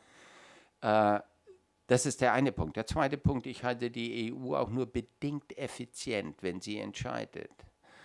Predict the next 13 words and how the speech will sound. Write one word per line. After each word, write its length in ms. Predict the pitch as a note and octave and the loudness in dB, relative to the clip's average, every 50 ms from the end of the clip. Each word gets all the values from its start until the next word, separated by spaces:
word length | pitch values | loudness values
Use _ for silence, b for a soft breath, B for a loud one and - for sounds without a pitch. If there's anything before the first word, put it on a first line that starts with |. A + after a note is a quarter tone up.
| B B B B | B B B B
Stellen 280 | B - - C3 B2 A#2+ | B -12 -8 -8 -8 -6
Sie 260 | C3 C3 B2+ B2 A#2+ | -6 -8 -8 -6 -6
sich 80 | A#2 - | -8 -8
vor, 440 | - - - C3 B2 B2 B2+ B2 A#2 | -10 -6 -2 2 4 4 4 2 0
selbst 420 | A2 A#2 A#2 A#2 - - - - | 0 -2 -2 -2 -4 -8 -14 -8
ein, 440 | - C#3+ B2+ A#2 A2 A2+ A2 G#2+ - | -4 0 0 0 0 0 -2 -2 -2
wenn 160 | A2+ A2 A2+ | -2 0 4
Deutschland 720 | - B2 B2+ B2+ - - A#2+ A2 G#2 G2 F#2+ F#2 - - - - | 4 4 4 4 0 -2 -2 0 0 0 -2 -6 -10 -14 -14 -8
ein, 480 | - G#2 G2 G2 G2 G2 G2 G2 F#2+ - _ - | -4 -4 -2 -2 -2 -4 -4 -6 -8 -10 _ -12
äh, 60 | - | -6
ein 640 | G#2 G2 F#2+ F#2+ F#2+ F#2+ F#2 F#2 - - - - G#2+ | -4 -2 -2 0 0 0 0 -2 -4 -8 -8 -10 -10
föderaler 560 | - - - A#2+ - A2 G#2+ A2 G#2+ G#2 G2+ G2+ | -6 -4 -4 -4 -2 -2 -2 -2 -2 -2 -2 -2
Bundesstaat, 800 | G2 A2 A2+ A2+ - - - - - - - - - - _ | -4 -4 -6 -6 -8 -10 -10 -10 -10 -10 -12 -12 -12 -18 _